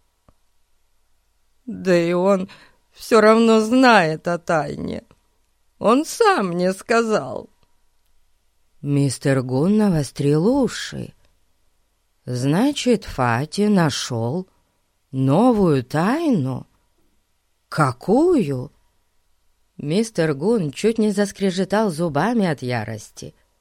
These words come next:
Этот мальчишка Фредерик Тротвилл — просто стихийное бедствие. «Слушай-ка меня внимательно»,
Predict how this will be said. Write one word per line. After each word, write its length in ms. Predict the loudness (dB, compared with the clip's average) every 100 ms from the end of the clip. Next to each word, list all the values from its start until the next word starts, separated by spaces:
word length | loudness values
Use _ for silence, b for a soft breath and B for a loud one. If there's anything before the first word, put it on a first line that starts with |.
| _ _ _ -6
Этот 400 | -4 -4 -6 -4
мальчишка 840 | -2 -2 -2 -2 -2 -4 -6 -6
Фредерик 540 | 0 0 2 0 -2
Тротвилл — 760 | -4 -2 0 -2 -6 -8 -8 -10 b b b b _
просто 400 | -6 -4 -4 -6
стихийное 720 | -4 -4 -2 -2 0 0 2
бедствие. 840 | 2 2 0 -8 -10 -8 -6 -10 -16 _ _ _ _ _ _ _ _ _ _ _ _ _ _ _ _ _ _ _
«Слушай-ка 1300 | -20 -20 -12 -4 -4 -4 -8 -2 2 2 2 2 4
меня 460 | 2 2 2 2
внимательно», 1300 | 2 2 4 2 0 -8 -6 -4 -4 -4 -4 -6 -8